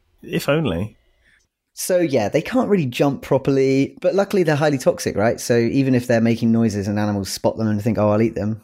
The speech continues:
Speaker 2: they're toxic, so they probably won't. Most predators are ignoring them. And so that is the context of this kind of group, this genus of little f-, toadlets. And the authors of this paper, you know, they wanted to contribute to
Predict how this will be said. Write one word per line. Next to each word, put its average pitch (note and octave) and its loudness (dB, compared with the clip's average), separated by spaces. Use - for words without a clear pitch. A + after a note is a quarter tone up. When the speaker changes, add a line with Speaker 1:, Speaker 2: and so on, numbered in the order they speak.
Speaker 2:
they're B2 2
toxic, - -4
so G#2 -6
they G2+ -2
probably G#2 -2
won't. G#2+ 0
Most B2+ -2
predators A2 -2
are G2 -2
ignoring A#2 0
them. A#2 -2
And C3 0
so C3+ 0
that F3 0
is C#3 -2
the C#3 -4
context - -2
of A2 -8
this A2+ -4
kind G#2+ -4
of F2+ -10
group, B2+ 2
this G#2 -6
genus B2 2
of F#2 -6
little G2 -2
f-, - -20
toadlets. C#3+ 0
And D#3 0
the E3 2
authors E3+ -4
of D3 -6
this D3+ -6
paper, C#3+ 0
you C3+ -4
know, B2+ 2
they C3+ 2
wanted C3+ 0
to - -10
contribute A#2+ -2
to G#2 -4